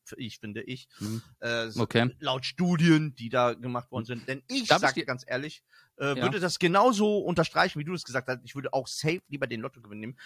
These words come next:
Speaker 1: weil ich gar keinen Bock hätte, dass Kinder vor mir sterben, ähm, äh,
Speaker 2: Mhm.
Speaker 1: je-, Menschen, die ich liebe, vor mir sterben immer und ich immer wieder dann, äh, bei Null quasi starte.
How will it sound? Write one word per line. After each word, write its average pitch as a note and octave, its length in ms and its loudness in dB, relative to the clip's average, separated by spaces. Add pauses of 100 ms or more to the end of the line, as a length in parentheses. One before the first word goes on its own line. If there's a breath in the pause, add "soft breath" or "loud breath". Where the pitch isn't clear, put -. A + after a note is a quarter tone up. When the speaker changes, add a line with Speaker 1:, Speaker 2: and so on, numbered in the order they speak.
(120)
Speaker 1:
weil A#2+ 120 -4
ich B2 140 -10
gar D#3 160 4
keinen C#3 180 -2
Bock - 180 -4
hätte, B2 180 -8
dass G#2+ 220 -6
Kinder D#3 460 -2
vor C#3 220 -10
mir C3 180 -10
sterben, A#2+ 880 -4
ähm, G#2 160 -10
äh, A2 760 -6
Speaker 2:
Mhm. A2 360 -2
Speaker 1:
je-, C#3 240 -6
Menschen, F3 460 -2
die C3+ 100 -4
ich - 140 -8
liebe, D3 280 -4
vor D3+ 200 -6
mir C#3+ 100 -10
sterben B2 420 -4
immer A#2+ 280 0
und A#2+ 160 -6
ich B2 160 -12
immer B2+ 160 -10
wieder A2+ 180 -4
dann, A#2 240 -6
äh, A2 200 -6
bei G#2 140 -4
Null A#2+ 360 -6
quasi A2+ 360 -6
starte. B2 480 -2